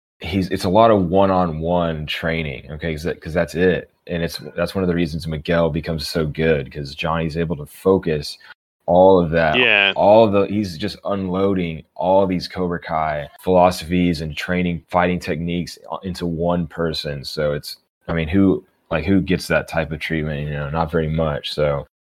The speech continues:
Speaker 1: you can see him getting better, and you can see him, he's training not only at the dojo, right? He's running at home.
Speaker 2: Yeah, he was doing push-ups in his room.
Speaker 1: Yeah, on his knuckles.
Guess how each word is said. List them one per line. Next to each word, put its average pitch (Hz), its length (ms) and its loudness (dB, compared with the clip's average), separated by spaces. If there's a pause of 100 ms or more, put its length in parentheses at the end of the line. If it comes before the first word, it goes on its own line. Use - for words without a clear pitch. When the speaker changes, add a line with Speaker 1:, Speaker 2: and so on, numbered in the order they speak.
Speaker 1:
you 95 100 4
can 107 100 8
see 113 200 4
him 113 100 6
getting 104 300 6
better, 90 560 4 (180)
and 85 100 -2
you 92 60 2
can 92 80 -2
see 104 220 0
him, 95 100 2
he's 107 300 0
training 104 440 0
not 98 160 2
only 101 220 0
at 90 80 -2
the 85 80 -8
dojo, 82 580 -2
right? 85 400 0 (460)
He's 82 180 -8
running 98 280 4
at 65 100 -2
home. 98 720 2 (280)
Speaker 2:
Yeah, 127 180 2
he 120 100 4
was 113 120 -6
doing 127 160 0
push-ups 120 520 0
in 120 40 -8
his 107 120 -8
room. 113 360 -6 (120)
Speaker 1:
Yeah, 87 220 0
on 90 160 4
his 78 160 0
knuckles. 87 680 2